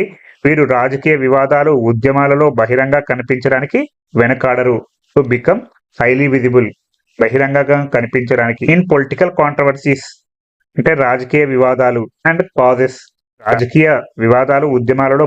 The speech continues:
బహిరంగ కనిపించడానికి వీరు వెనుకాడరు. These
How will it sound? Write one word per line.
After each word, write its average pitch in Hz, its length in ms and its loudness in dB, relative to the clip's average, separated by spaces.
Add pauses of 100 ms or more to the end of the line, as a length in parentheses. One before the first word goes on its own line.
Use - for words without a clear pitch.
బహిరంగ 131 340 0 (140)
కనిపించడానికి 127 760 -2
వీరు 139 200 4 (380)
వెనుకాడరు. 131 600 0 (540)
These 190 220 2